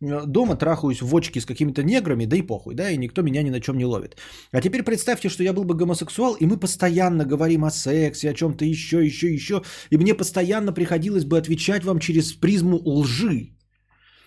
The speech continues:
То есть восемьсот стримов – по ча-, э, по два часа, тысяча шестьсот часов, я должен был бы постоянно держать в уме, что я должен от вас что-то скрывать.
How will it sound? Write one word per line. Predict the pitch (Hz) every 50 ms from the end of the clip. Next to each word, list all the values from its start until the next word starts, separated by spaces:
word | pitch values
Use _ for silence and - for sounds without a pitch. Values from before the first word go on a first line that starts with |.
| _ _ _ _ _ _ _ -
То | 170
есть | 175 165 165 -
восемьсот | 131 175 180 190 214 190 - 254 269 190 -
стримов – | - - 185 247 262 226 175 - - - - _ _ _ _ _ _ _ _ _ _ _ _ _ _ _ -
по | 156 165
ча-, | 160 - - 208 220 208 185 151 156 156 151 151 147 147
э, | 143 -
по | 170 175 170 175 165
два | 139 127 180 202
часа, | - - 165 156 - - 196 214 190 127 110
тысяча | - 208 214 202 190 160 -
шестьсот | 156 - 165 151 - - 202 170 -
часов, | - 196 - - - 247 262 190 127 - - _ - - - - - - _ -
я | 120 113 151 180
должен | 151 - 233 233 185 190 180
был | 170 185
бы | 165 156 160
постоянно | 165 156 - - 143 135 131 185 208 208 196 185
держать | 151 165 143 120 160 180 160
в | 143 143
уме, | 143 143 175 196
что | 180 - - 151
я | 127 156 170
должен | 147 156 165 147 143 143
от | 120 117
вас | 143 151 147
что-то | - - 147 - 135
скрывать. | 120 - 120 120 117 98 - - -